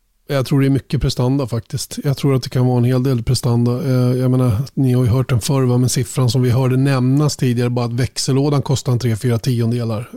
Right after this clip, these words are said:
Eh, även om de inte är dåliga på att bygga växellådor säkert, så jag menar, Mercedes gör det bättre.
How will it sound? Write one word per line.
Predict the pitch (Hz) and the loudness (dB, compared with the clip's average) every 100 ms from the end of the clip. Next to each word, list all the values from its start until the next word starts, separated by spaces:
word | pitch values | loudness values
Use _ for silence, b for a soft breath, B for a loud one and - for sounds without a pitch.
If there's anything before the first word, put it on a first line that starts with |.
| 285 | -8
Eh, | 123 120 120 120 117 117 - - | -4 -4 -4 -4 -4 -6 -10 -6
även | 127 123 | -2 0
om | 131 | 0
de | 123 123 131 | 0 0 0
inte | 117 127 | 0 -2
är | |
dåliga | 113 147 123 117 139 | -2 -2 -2 -4 -4
på | 135 | -4
att | |
bygga | 135 127 | -4 -2
växellådor | 127 - 131 147 139 | -4 -4 -4 -2 -2
säkert, | 123 110 123 | -4 -6 -8
så | - 127 113 B B B B B | -4 -4 -4 B B B B B
jag | 123 | -6
menar, | 120 | -2
Mercedes | 123 - 139 131 110 | -2 -2 -2 -2 0
gör | 120 113 | 0 -2
det | |
bättre. | 104 135 - - 107 | -2 -4 -4 -8 -8